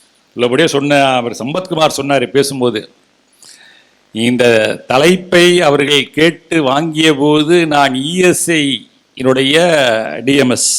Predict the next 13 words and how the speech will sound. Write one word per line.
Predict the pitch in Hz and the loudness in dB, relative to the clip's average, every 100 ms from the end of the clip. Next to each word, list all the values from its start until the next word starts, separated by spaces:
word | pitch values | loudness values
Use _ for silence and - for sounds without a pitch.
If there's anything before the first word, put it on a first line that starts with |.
| - - _ _ _ _ _ _ _ _ _ _ _ _ | -8 -12 _ _ _ _ _ _ _ _ _ _ _ _
இ | 120 147 | 0 2
எஸ் | 180 - 165 | 4 2 2
ஐங்கிறதுல | 156 147 147 147 170 | 0 0 0 0 0
அதிக | 139 151 170 | 0 0 0
வேலை | 139 160 151 | 0 2 0
இருக்காது, | 127 120 101 | -2 -4 -4
ஓரளவுக்கு | 98 110 123 131 127 | -2 -2 0 0 0
தான், | - 147 147 | -2 -2 -2
கொஞ்சம் | 120 110 | -4 -6
இந்த | 123 117 | -6 -6
கடுமையான | - 147 180 180 180 | -4 -2 0 2 2
வேலை | 151 139 | 2 0
இருக்காது. | 113 107 95 | 0 -6 -8